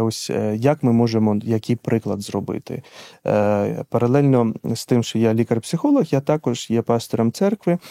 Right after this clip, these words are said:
І ось типовий приклад. Е, од-, одного, м, дня колись людина, е, образилась дуже сильно через те, що є-, коли вона хворіла, я не навістив її вдома. Ну, це типовий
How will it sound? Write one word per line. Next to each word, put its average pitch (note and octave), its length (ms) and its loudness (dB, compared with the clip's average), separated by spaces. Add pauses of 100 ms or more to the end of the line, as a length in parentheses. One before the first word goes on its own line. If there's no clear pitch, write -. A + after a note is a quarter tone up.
(220)
І C#3 200 4
ось D#3+ 400 0
типовий D3 380 2
приклад. - 520 -6 (520)
Е, A#2 400 4 (160)
од-, B2 240 -2
одного, E3 540 2 (420)
м, B2 400 0
дня D#3 320 2
колись B2 340 -2
людина, B2+ 500 0 (340)
е, A2 380 -2 (880)
образилась A#2 840 0
дуже A2 220 -2
сильно C#3+ 500 2 (320)
через A2+ 300 -2
те, D3+ 140 2
що A#2 220 -4
є-, G#2+ 260 -4
коли A2+ 220 2
вона G#2+ 280 0
хворіла, C#3 460 -2
я A#2 260 0
не A#2 140 0
навістив A2 540 -2
її G#2+ 220 -2
вдома. G#2 420 -4
Ну, A3 140 2
це - 180 -4
типовий C#3+ 540 0